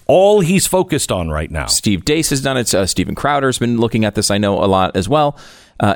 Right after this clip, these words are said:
Speaker 2: and so, but we also have to, we have to look at that as one thing. And at the other side, we have, we can't lose sight of everything else. We have to be able to, to,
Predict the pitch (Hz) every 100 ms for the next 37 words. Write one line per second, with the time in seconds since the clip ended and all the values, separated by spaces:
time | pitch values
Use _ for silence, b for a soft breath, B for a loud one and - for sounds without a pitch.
0 | - 127 123 - 131 127 123 139 143 147
1 | 135 156 139 127 117 - 120 113 107 107
2 | 98 104 - 123 92 107 117 139 147 -
3 | 104 143 180 b b - 127 131 160 175
4 | 120 123 120 127 147 139 - 170 131 139
5 | 156 - 156 160 123 117 113 120 156 262
6 | - - b b - 113 120 - 120 120
7 | 110 - 101 95 - - 95 90 85